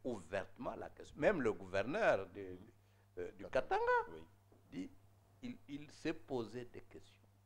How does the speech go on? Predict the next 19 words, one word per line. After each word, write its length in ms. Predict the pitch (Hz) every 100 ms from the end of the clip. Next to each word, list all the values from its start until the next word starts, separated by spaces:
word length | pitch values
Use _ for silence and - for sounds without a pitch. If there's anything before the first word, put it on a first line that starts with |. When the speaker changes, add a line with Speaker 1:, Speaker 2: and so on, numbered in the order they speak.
| - _ _ -
Speaker 1:
Le 200 | 107 117
jour 300 | 123 175 156
de 100 | 117
l'ouverture 800 | 113 117 113 117 - 147 151 156 - - _ -
des 180 | 107
examens 420 | 107 101 107 117 113
d'État, 340 | 92 - - - - _ _ _ _ _ _ _ _ _ _ _ _ _ _ _
qui 340 | - 214 220 202
a 260 | 196 202 -
libéré 1040 | 107 104 117 - 113 107 104 107 127 131 -
Gédéon ? 580 | 80 76 87 76 73 71 - _ _ _ _ _ _ _ _ _ - - _ _ _ _ _ - - _ -
Pourquoi 800 | 170 160 - - 185 214 214 -
n'a-t-on, 500 | 123 127 - 165 147 - 127 139 -
n'a-t-on 400 | 123 127 - 120
pas 180 | 117 196
cherché 680 | - 139 120 120 156 156 -
à 100 | 110
le 120 | 101 101
récupérer ? 600 | 95 - - 85 76